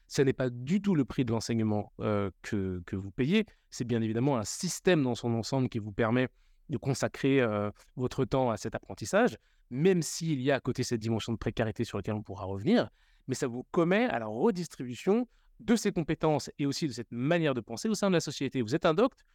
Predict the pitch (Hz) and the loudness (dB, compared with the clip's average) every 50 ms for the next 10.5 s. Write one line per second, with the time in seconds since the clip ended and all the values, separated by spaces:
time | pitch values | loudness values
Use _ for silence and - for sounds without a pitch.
0 | _ _ _ _ 135 135 - - - 156 160 180 - - 147 - 151 135 127 120 | _ _ _ _ 0 2 2 2 4 4 4 2 4 2 0 0 0 0 0 -2
1 | - 117 - 190 226 - - 139 117 120 127 196 180 143 - - - - 156 131 | -6 -2 0 0 0 2 0 -2 -4 0 2 2 2 2 0 -4 -2 0 0 0
2 | 113 120 - - 185 - - 160 - - 151 147 131 113 - 117 104 - - 104 | 0 0 2 2 0 2 2 -2 -2 0 -2 -2 -2 -4 -4 -6 -8 -6 0 0
3 | 135 185 - - _ _ - - _ _ _ _ _ _ _ _ _ _ _ _ | 0 0 0 -4 _ _ -20 -20 _ _ _ _ _ _ _ _ _ _ _ _
4 | - - - - 143 117 120 107 107 101 104 - _ _ _ _ _ - 135 - | -6 -6 -4 -6 -2 0 0 0 0 -2 -4 -6 _ _ _ _ _ -4 -4 -2
5 | - 117 - 110 104 101 98 - - _ _ _ _ _ _ - 127 123 120 - | -2 -6 -6 -6 -8 -8 -10 -14 -16 _ _ _ _ _ _ -6 -4 -2 -2 -4
6 | - - 180 196 196 160 196 190 151 170 - - 156 135 113 - - - _ _ | 0 2 4 4 4 4 2 2 0 0 0 0 -2 -2 -2 -4 -10 -20 _ _
7 | _ _ _ _ _ - 151 147 170 170 - - - 135 127 120 113 113 107 110 | _ _ _ _ _ -2 0 2 2 2 0 -2 -4 -4 -2 -2 0 0 0 0
8 | 127 147 - - 160 151 143 - 151 139 - - 139 - - 147 147 143 139 123 | 0 -2 -2 -2 0 0 0 0 -2 -2 -4 -6 -10 -6 -2 0 2 2 2 2
9 | 113 107 107 107 113 - - - 120 110 139 160 - - _ - 127 120 104 113 | 0 0 -2 -6 -8 -8 -10 -8 -2 0 0 0 0 -4 _ -2 -2 0 0 -2
10 | 110 - - 127 123 117 - - - | -6 -2 2 2 2 2 2 -2 -10